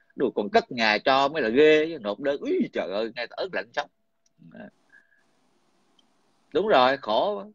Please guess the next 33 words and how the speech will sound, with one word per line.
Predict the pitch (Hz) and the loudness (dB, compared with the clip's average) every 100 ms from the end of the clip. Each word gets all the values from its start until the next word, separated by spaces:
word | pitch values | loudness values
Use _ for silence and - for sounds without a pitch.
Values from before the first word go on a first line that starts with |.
| _ | _
đủ | 107 127 156 | -4 -4 -4
ta. | 151 156 180 _ _ _ _ _ _ _ _ - | -10 -14 -18 _ _ _ _ _ _ _ _ -2
Mỹ | 117 180 | 2 2
là | |
khổ | - 120 180 | 2 2 2
như | 135 | 0
đó | 135 | -4
là | 123 - | -4 -4
chắc | - | -4
rồi, | 120 107 | -2 -2
bây | 120 | 0
giờ | 123 | 0
là | 104 | -2
chắc | 90 - | -2 -4
rồi. | 107 107 107 - | -4 -4 -6 -10
Mà | 107 104 | -6 -2
thấy | 165 | 2
rõ | 131 | 2
ràng | 123 104 113 | 2 0 -2
không, | 123 | -4
đủ | 104 95 | -4 -2
tổng | 113 | -4
thống | 185 175 | -4 -2
Mỹ | 107 170 | 0 2
vừa | 117 | 2
qua | 123 | 2
mà | 104 113 | 2 0
ôm | 135 131 117 | 2 2 2
lá | 151 | -2
cờ | 107 | 0
Việt | 104 104 | -2 -2
Nam | 120 117 | -4 -4
mà, | - | -4